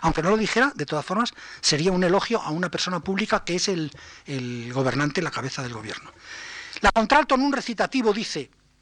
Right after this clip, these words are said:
"Augusto protege los alegres campos.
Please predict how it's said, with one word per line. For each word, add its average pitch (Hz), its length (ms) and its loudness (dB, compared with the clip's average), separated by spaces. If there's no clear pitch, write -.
"Augusto 233 500 2
protege 254 400 2
los 208 180 -2
alegres 196 340 -2
campos. - 480 -8